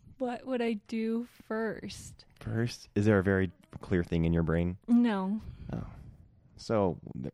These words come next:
Speaker 2: how do you know if the answer is gonna be right or wrong, then?
Speaker 1: I'm just curious what you think.
Speaker 2: I mean, right now, if you won the lottery, which I think is a lot of money, you would buy a house, probably in Bend, Oregon.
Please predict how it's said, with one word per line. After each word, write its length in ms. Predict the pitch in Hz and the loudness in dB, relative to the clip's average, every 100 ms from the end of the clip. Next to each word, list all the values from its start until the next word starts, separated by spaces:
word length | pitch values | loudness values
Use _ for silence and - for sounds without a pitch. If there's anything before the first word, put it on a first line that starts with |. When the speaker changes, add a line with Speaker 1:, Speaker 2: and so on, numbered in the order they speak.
| - | -10
Speaker 2:
how 140 | 98 113 | -6 2
do 80 | |
you 60 | 110 | 6
know 100 | 107 | 6
if 80 | 98 | 6
the 100 | 104 | 2
answer 180 | 101 104 | 2 0
is 60 | |
gonna 120 | 101 101 | 0 2
be 80 | |
right 240 | 95 101 101 | 2 2 0
or 60 | |
wrong, 320 | 98 107 131 95 | -2 -2 -2 0
then? 260 | 78 80 - - | -2 -4 -8 -4
Speaker 1:
I'm 180 | 311 392 | -2 -2
just 160 | 302 - | -4 -4
curious 420 | 247 240 233 233 | -4 -4 -4 -2
what 100 | 220 | -2
you 200 | 214 339 | 0 -2
think. 580 | - - - 220 - - - _ _ _ _ - - | -4 -10 -10 -16 -20 -20 -20 _ _ _ _ -8 0
Speaker 2:
I 60 | 123 | 4
mean, 220 | 123 107 | 6 4
right 360 | 92 104 160 - | 2 0 -2 -2
now, 400 | 101 101 120 123 | -4 -2 -2 -2
if 180 | 107 - | -4 -4
you 140 | 107 117 | 0 2
won 180 | 113 | 0
the 80 | 101 | -2
lottery, 680 | 82 82 85 80 71 - 80 _ _ _ _ - - - | -2 -2 -2 -4 -8 -12 -16 _ _ _ _ -20 -20 -8
which 180 | 87 87 | -8 -6
I 40 | |
think 180 | 104 90 | -4 -4
is 80 | 78 | -4
a 40 | |
lot 240 | 78 80 78 | -4 -4 -4
of 40 | |
money, 380 | 80 78 76 80 _ _ _ _ - | -6 -6 -8 -14 _ _ _ _ -6
you 160 | 90 | -4
would 260 | 82 76 - | -4 -6 -10
buy 140 | 73 | -8
a 100 | 73 | -8
house, 600 | 80 80 73 90 - - - _ _ _ _ - | -6 -6 -6 -8 -10 -14 -18 _ _ _ _ -4
probably 600 | 90 87 82 76 71 73 - _ _ _ - | -2 0 -2 -4 -8 -12 -18 _ _ _ -2
in 220 | 82 78 | 0 0
Bend, 200 | 78 76 | 0 2
Oregon. 420 | 78 73 65 | 2 2 -2